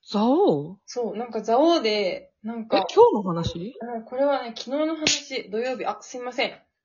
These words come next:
Speaker 1: あれか、民謡クルセイダース出てたよ。
Speaker 2: え、そうなの？民謡クルセイダース見てきたの。
Speaker 1: 見てきた？やばくない？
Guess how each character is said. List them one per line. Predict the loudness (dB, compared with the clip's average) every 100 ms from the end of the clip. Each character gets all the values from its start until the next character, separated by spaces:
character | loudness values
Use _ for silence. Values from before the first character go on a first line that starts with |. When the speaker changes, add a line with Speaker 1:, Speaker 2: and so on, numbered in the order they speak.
| _ _
Speaker 1:
あ | -2 0
れ | -2
か、 | 0 4 6 6
民 | 2 -2 -2
謡 | -4 -4
ク | -4
ル | -4
セ | -4
イ |
ダ | -2
ー | -4
ス | -2
出 | -2
て | -2 -4
た | -8
よ。 | -10
Speaker 2:
え、 | -2 0
そ |
う | 2
な |
の？ | 4 6 6 6 8 8 8
民 | 6
謡 | 8 6 8
ク |
ル | 4 4
セ | 8
イ | 8 8
ダ | 4
ー |
ス | 2
見 | 0 4
て | 2
き | 2
た | 2
の。 | 2 4
Speaker 1:
見 | 2 0
て |
き | -6
た？ | -6 -2 -2 -4 -4
や |
ば | -2 -2
く | -2 -4
な | -2
い？ | -4